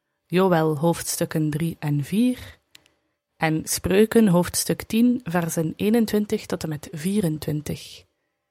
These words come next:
Hiervoor gebruiken wij de Willibrordvertaling uit negentien vijfennegentig. En u kan alle uitzendingen van dit programma en ook het overzicht van de verschillende Bijbelpassages voor elke dag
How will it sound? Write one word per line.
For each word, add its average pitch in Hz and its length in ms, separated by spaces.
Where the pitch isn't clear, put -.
Hiervoor 170 340
gebruiken 175 520
wij 196 280
de 175 220
Willibrordvertaling 185 1160
uit 160 340
negentien 160 760
vijfennegentig. 156 1000
En 156 320
u 147 200
kan 196 420
alle 185 420
uitzendingen 233 760
van 185 140
dit 170 180
programma 185 580
en 170 260
ook 190 220
het - 200
overzicht 185 680
van 165 300
de 160 180
verschillende 170 840
Bijbelpassages 175 920
voor 151 220
elke 190 340
dag - 420